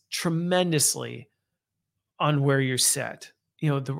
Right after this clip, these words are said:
I, if you're listening to this and you're a C E O of a tech company, what you can do is going to be different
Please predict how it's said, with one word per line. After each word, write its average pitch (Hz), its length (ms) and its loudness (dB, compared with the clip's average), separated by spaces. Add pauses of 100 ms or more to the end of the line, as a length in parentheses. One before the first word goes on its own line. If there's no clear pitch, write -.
I, - 180 -2
if 175 200 0
you're 214 100 10
listening 202 380 6
to 185 60 4
this 190 260 2
and 170 100 0
you're 170 140 2
a 156 60 4
C 185 320 2
E 175 60 4
O 170 80 8
of 160 60 4
a 151 60 0
tech 160 260 0
company, 160 380 -2
what 165 300 4
you 190 160 6
can 175 200 2
do 165 200 8
is 147 100 2
going 151 240 2
to 147 60 -2
be 147 120 0
different 143 580 -2